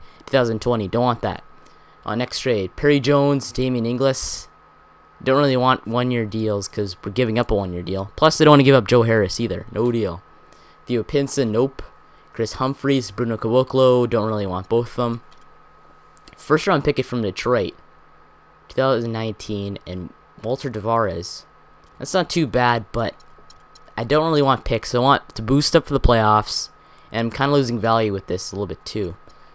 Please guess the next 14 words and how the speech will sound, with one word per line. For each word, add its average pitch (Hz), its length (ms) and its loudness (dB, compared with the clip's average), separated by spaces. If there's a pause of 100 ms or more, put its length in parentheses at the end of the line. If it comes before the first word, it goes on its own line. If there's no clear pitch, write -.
(160)
No 127 80 -2
trade. 120 420 0 (420)
J-, - 140 -12 (160)
uh, 92 80 -4
Josh 113 320 0
Richardson, 127 460 -4 (160)
one 123 240 -4
year 110 100 -4
deal, 117 260 -2
seventy-two 117 440 -4
overall, 120 500 2
twenty-four 113 420 -2
years 98 220 -2
old. 127 380 4